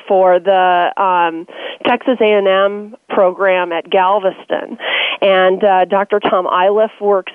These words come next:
there, and he is, um, a marine biologist, but he works with, um, animals that live in caves. And so I, from, uh, from getting my,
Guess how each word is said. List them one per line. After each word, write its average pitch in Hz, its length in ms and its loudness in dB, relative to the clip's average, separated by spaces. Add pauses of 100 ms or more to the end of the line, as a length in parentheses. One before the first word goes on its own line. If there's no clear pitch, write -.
there, 190 280 2
and 175 100 -2
he 190 240 0
is, 180 340 4
um, 175 460 2
a 190 100 2
marine 190 380 -2
biologist, 226 760 0
but 202 120 0
he 202 120 -4
works 185 420 0
with, 185 440 2
um, 175 400 2
animals 247 400 0
that 220 160 2
live 202 320 0
in 185 340 -2
caves. 170 500 -4 (720)
And 202 240 2
so 208 220 4
I, 196 400 0 (160)
from, 214 320 0
uh, 190 320 2
from 214 180 -2
getting 226 260 -2
my, 196 300 0